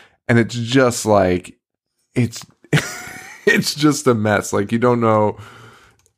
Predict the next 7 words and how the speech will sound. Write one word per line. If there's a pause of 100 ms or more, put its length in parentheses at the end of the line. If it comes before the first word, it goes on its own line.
(100)
It's
just
so
under
the
radar. (160)
Um,